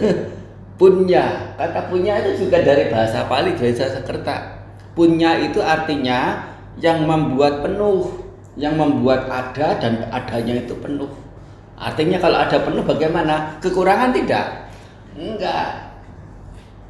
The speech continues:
Berbuat punya, berbuat bajik, berbuat baik. Nah, nanti bisa ada saja yang untuk dipakai. Ada teman, ada harta,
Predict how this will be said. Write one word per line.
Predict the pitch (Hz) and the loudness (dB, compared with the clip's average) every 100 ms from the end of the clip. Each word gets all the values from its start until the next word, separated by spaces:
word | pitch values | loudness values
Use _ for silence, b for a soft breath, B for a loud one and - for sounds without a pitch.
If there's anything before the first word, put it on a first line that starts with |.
| - | -6
Berbuat | 131 - 135 143 143 - - | -6 -2 4 4 4 -2 -8
punya, | - 170 147 127 117 120 165 220 117 - | 4 6 8 4 2 2 0 -2 -4 -6
berbuat | 151 - - 139 135 | -4 -4 0 0 2
bajik, | 117 110 - 127 127 139 175 - | -2 -4 -4 2 6 6 6 2
berbuat | 113 - 104 104 - | -6 -6 -4 -4 -4
baik. | 101 95 95 107 165 - - - - | -8 -6 -2 -2 -2 -4 -12 -18 -12
Nah, | - 202 196 | -6 -4 -4
nanti | 208 202 165 | -4 -6 -8
bisa | - - 127 160 - - - - | -8 -8 -4 -4 -4 -10 -16 -8
ada | 147 151 247 | -2 2 4
saja | 254 - - 214 | 4 2 2 2
yang | 208 196 170 185 | 2 -2 -4 -4
untuk | 170 165 | -2 -2
dipakai. | 147 135 123 113 - - B B - | -2 -4 -6 -6 -8 -12 B B -10
Ada | 110 110 101 98 | -8 -4 -4 -4
teman, | 165 160 143 139 135 | -4 -2 0 0 -2
ada | 120 - 110 | -4 -4 -6
harta, | 101 147 143 - 127 | -4 -6 -6 -2 0